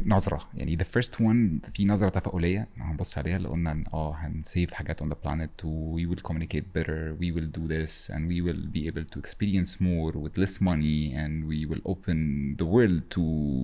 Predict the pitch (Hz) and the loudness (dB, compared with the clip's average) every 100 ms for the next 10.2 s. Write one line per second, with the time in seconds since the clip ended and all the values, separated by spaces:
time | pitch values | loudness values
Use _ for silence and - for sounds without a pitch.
0 | 50 - 71 123 - 90 - - - 123 | -2 -2 0 0 2 0 -2 -14 -4 2
1 | 76 - 214 - 87 - - - - - | 2 6 6 8 4 2 -4 -18 -18 -18
2 | - - - - - - - - 104 98 | -16 -16 -14 -14 -12 -10 -8 -6 0 2
3 | 131 143 - - - - - - 104 107 | 2 0 -4 -14 -8 -2 2 2 2 2
4 | 104 - - - - - - - - - | 0 -4 -6 -8 -10 -10 -10 -12 -14 -14
5 | - - - 107 107 101 98 110 95 90 | -14 -12 -8 -2 0 0 2 2 2 2
6 | - - - - - - - - - - | -2 -4 -6 -8 -18 -20 -18 -18 -16 -16
7 | - - - - - - 123 135 - 135 | -16 -16 -14 -8 -6 -2 0 -2 0 -2
8 | 135 131 131 - - 131 110 131 - 90 | -2 -4 -4 -6 0 2 2 2 0 0
9 | 90 104 98 - 73 101 90 - 80 80 | 0 0 0 -2 -2 2 4 6 4 2
10 | - | 0